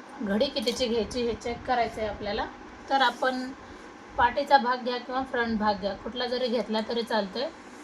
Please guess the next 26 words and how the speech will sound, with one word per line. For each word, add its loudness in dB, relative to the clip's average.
हा 0
पाठीचा 0
भाग 0
घेतला, 0
तिरकं 4
आपल्याला 4
चेक -6
करायचं 2
आहे, 0
आठ -2
इंच -2
आहे, -2
त्याच्यामध्ये -2
आपल्याला 0
दीड 0
इंच -2
घालायचं -4
आहे. -6
तर -2
मग -4
आपण -2
साडेनऊची 2
ही 4
घडी 2
घेतली, -4
मग -4